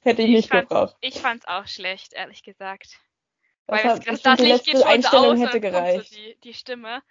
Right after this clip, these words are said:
Speaker 2: Äh, ich hab gehört, das sollte wohl gar nicht drin sein, aber irgendjemand, irgendwie eine Person hat bei, das für den Trailer verwendet.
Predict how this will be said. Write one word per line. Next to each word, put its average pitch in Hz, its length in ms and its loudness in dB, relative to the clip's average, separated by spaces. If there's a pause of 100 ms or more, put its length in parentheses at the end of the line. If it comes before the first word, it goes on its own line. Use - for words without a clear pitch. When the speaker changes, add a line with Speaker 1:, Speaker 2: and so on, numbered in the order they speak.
(380)
Speaker 2:
Äh, 208 120 -4
ich 233 100 -12
hab - 180 -10
gehört, 247 320 -6
das 262 140 -16
sollte 233 300 -14
wohl 240 120 -12
gar 196 140 -6
nicht - 180 -20
drin 208 200 -16
sein, 196 300 -12
aber 208 240 -16
irgendjemand, 269 520 -10 (180)
irgendwie 226 560 -14
eine 220 160 -6
Person 226 320 -14
hat 220 100 -16
bei, 202 220 -10
das 196 240 -12
für 214 60 -14
den 196 120 -10
Trailer 262 340 -2
verwendet. 190 680 -14